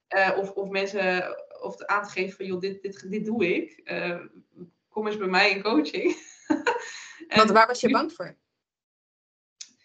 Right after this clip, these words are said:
Speaker 1: Ja, dat is wel interessant, hè. Waar ben je, waar ben je dan bang voor? Ik denk dat, eh, dat ik er deels bang voor was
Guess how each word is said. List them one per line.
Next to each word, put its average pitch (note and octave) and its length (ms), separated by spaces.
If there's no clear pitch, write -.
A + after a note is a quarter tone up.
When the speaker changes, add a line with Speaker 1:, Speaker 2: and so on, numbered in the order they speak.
Speaker 1:
Ja, A#3+ 240
dat G#3 80
is G#3 60
wel G#3 100
interessant, - 400
hè. E3 120
Waar G3+ 120
ben G3 100
je, E3 300
waar G3 120
ben F#3 100
je F#3 60
dan F3 160
bang G#3 220
voor? E3+ 160
Ik F3 100
denk G#3 200
dat, G3 240
eh, F3+ 380
dat F3+ 140
ik - 120
er F#3 80
deels G#3+ 260
bang G3 220
voor F3+ 80
was F3+ 340